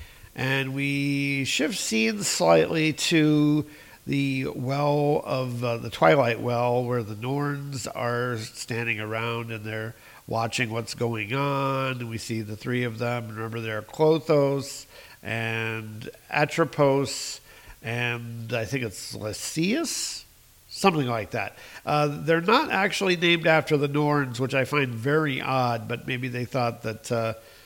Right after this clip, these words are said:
the, the Norns' names wouldn't be as good. I don't know. Anyway, uh, <laughs> Marvel is weird, and yeah. So anyway. So, uh, they're looking into the, uh, the well, A K A Cosmic Voyeuroscope,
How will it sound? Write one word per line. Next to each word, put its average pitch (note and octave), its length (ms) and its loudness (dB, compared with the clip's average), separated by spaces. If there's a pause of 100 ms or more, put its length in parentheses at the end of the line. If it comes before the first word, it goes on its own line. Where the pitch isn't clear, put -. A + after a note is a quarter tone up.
(200)
the, A#2 180 -2
the A#2 160 -4
Norns' A#2+ 760 -2 (160)
names A2+ 540 -8
wouldn't A2+ 400 -8 (600)
be G#2+ 200 -6
as F2+ 160 -8
good. C3 260 0
I B2+ 180 0
don't F#2 200 -4
know. - 140 0
Anyway, A#2+ 360 2 (220)
uh, D3+ 180 6
<laughs> E3+ 580 2
Marvel E3 480 6
is A#2 60 -2
weird, A#2 460 -2
and A2+ 360 -6
yeah. G2 200 -6 (340)
So D3 220 6
anyway. G#2 280 0 (720)
So, C#3 340 6
uh, C#3 120 6
they're C#3+ 320 4
looking C3 420 2
into C#3 380 0
the, B2+ 360 2
uh, A#2+ 120 0
the B2 120 -2
well, C3+ 800 2 (340)
A A#2+ 160 0
K A#2+ 140 0
A A2+ 380 0
Cosmic A2+ 460 -2
Voyeuroscope, A2+ 680 -2